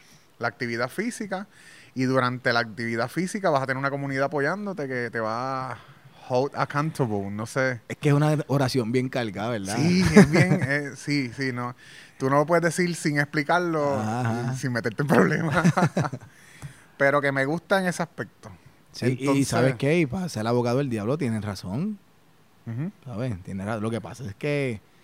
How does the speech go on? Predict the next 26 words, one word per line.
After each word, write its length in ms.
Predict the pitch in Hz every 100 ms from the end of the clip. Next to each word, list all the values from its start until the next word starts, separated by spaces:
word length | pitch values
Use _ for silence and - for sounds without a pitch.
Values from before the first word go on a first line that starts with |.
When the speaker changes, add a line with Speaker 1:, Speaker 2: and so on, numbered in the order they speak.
| _ _ _ _ _
Speaker 2:
como 260 | 120 123 107
se 140 | -
presta 320 | 98 101 -
pa' 140 | 107 135
mucho, 360 | 117 131 -
mano. 280 | 104 107 95 90 - -
Speaker 1:
Sí, 60 |
Speaker 2:
<laughs> 0 |
Se 140 | 143 117
Speaker 1:
sí, 140 | 139
sí, 20 |
Speaker 2:
presta 280 | 117 127 117
Speaker 1:
sí. 60 | 117
Speaker 2:
mucho. 220 | 117 123
Speaker 1:
Sí, 220 | 120 123
sí, 180 | - 110
sí. 100 | 107 104 _ _ _ -
Speaker 2:
No, 80 | 131
y 60 | 160
después 280 | 123 - 107
la 100 | 107
gente 300 | 120 123 120
se 180 | - 110
zumba 280 | 117 117
un 120 | 123 120
a-, 160 | 120